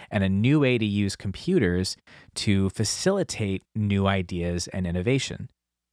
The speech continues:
And I'll keep you posted on how it goes, but for right now, it's got me really fired up,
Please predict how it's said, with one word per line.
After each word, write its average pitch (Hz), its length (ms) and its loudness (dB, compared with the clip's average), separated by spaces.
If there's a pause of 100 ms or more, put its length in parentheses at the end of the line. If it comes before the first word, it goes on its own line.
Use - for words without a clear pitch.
(240)
And 90 340 0
I'll 98 120 0
keep 143 200 -2
you 151 80 2
posted 120 380 0
on 98 120 0
how 98 180 0
it 95 100 -4
goes, 87 240 0
but - 160 -14
for 87 120 -2
right 110 200 0
now, 95 260 2
it's 85 200 -6
got 92 180 -2
me 95 80 0
really 95 240 2
fired 90 340 0
up, 87 160 -4